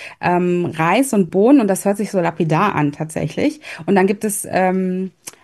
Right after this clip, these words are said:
verschiedene, ähm, Fleischsorten dazu, ähm, Kochbananen dann auch. Aber es ist wirklich faszinierend für mich immer wieder, was man aus, ähm, Bohnen und Reis, ähm, was für Geschmäcker man da herzaubert.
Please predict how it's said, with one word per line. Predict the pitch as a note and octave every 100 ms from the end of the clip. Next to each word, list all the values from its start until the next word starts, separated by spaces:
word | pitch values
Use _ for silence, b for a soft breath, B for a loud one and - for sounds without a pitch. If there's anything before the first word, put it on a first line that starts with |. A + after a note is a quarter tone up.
| B
verschiedene, | - - A3+ A3 G3+ G3 F3+ -
ähm, | E3 E3 E3 E3
Fleischsorten | - G#3 D4 D4+ A#3 A3 A#3+ G#3
dazu, | G3+ - G#3+ G#3 G#3 B B -
ähm, | F3+ F#3 F3
Kochbananen | - G#3 - G#3 F#3 E3+ F#3 G3
dann | F#3+ F#3+
auch. | - A#3+ B3+ B D#3+
Aber | F3+ G3 F#3
es | E3+ F#3+
ist | G3 F#3+
wirklich | B3+ C4+ B3
faszinierend | A#3 - A3+ A3+ B3
für | A3
mich | A3+ -
immer | G#3+ G#3
wieder, | G#3 G#3 F#3+
was | G3+ G#3+
man | G#3
aus, | E3+ - - G3
ähm, | F3+ F3 F3 F3 F3
Bohnen | F3 A#3 B3+
und | F#3 D#3
Reis, | D3 E3+ C4 - -
ähm, | F3+ F3+
was | G3 -
für | F#3
Geschmäcker | G3 G3 G3+ A3
man | E3
da | D#3+ D3+ - -
herzaubert. | F3 E3 - D#3+ D#3+ D#3+